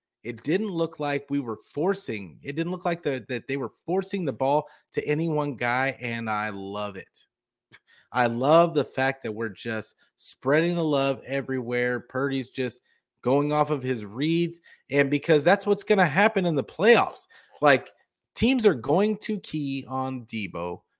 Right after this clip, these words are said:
They're going to key. They're probably gonna start keying on Kittle. They, they're gonna want to key on Ayuk. But that's the thing. That's three guys I just mentioned. <laughs> Like, how many teams can cover three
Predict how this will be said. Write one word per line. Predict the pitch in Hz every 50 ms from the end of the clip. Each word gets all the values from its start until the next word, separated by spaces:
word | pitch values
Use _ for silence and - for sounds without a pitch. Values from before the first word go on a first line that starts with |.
| _ _
They're | 127 131 131
going | 113 - 120 127 156 170 175 175 160
to | 165 165
key. | 170 - - 156 151 156 156 147
They're | 123 113
probably | - 147 180 208 220 208
gonna | 196 180 165
start | - 185 170 160 -
keying | - - 175 170 170 170 160 160
on | 165 160 160 160 - _ _ _ _ _
Kittle. | - - 123 110 110 110 110 - - - _ _ _ _
They, | - 139 139 131 127 - - -
they're | 139 156 156
gonna | 143 165 156 156
want | 139 127 120 135 156 185 226 220 165 -
to | - 170
key | - - 170 170 165
on | 156 151 143
Ayuk. | 135 123 120 117 113 139 180 165 143 123 - _ _ _ _ _ _ _ _ _
But | 156 147 143 - - _ _ _ -
that's | 147 175 - - - -
the | 214 196
thing. | 208 - 247 269 262 202 131 107 - _ _ _ _ _ _ _ _ _ _ _
That's | 160 208 - - -
three | - - 156 170 220 262 254
guys | 226 247 247 247 226 170
I | 170 151
just | 135 147 135 - -
mentioned. | 151 135 - - 110 104 87 - _ _ _ _ _ _
<laughs> | - - - _ _ _ - _ _ _ _ _ -
Like, | 151 156 151 139 - - - _ _
how | - - 190 240
many | 262 269 254 247 226
teams | - - - 226 208 175 151 143 151 147 -
can | - 185 180 170
cover | - - - 196 208 170 123 117 120 131 139 135 - _ _
three | 160 147 165 196 208 208 202 202 190